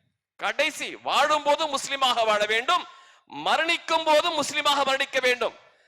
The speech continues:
நான் முஸ்லிமாக வாழ்ந்தால் மட்டும் போதாது, மரணிக்கக்கூடிய நிலையில் முஸ்லிமாக மரணிக்க வேண்டும் என்று நாம் முயற்சி செய்ய வேண்டும், துவா செய்ய வேண்டும்.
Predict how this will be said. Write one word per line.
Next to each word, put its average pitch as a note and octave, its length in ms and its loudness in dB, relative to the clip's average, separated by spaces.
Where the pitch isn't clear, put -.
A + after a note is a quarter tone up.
நான் B3+ 360 0
முஸ்லிமாக D4 480 0
வாழ்ந்தால் D4+ 360 2
மட்டும் D4+ 360 0
போதாது, B3+ 520 2
மரணிக்கக்கூடிய C#4 680 -2
நிலையில் D4 480 0
முஸ்லிமாக C#4 920 -2
மரணிக்க C#4 480 -2
வேண்டும் D#4+ 400 0
என்று D4+ 160 -2
நாம் C#4+ 180 0
முயற்சி C#4+ 480 -4
செய்ய C#4 280 -2
வேண்டும், C#4+ 340 -2
துவா F4 220 4
செய்ய D#4 280 2
வேண்டும். B3 360 0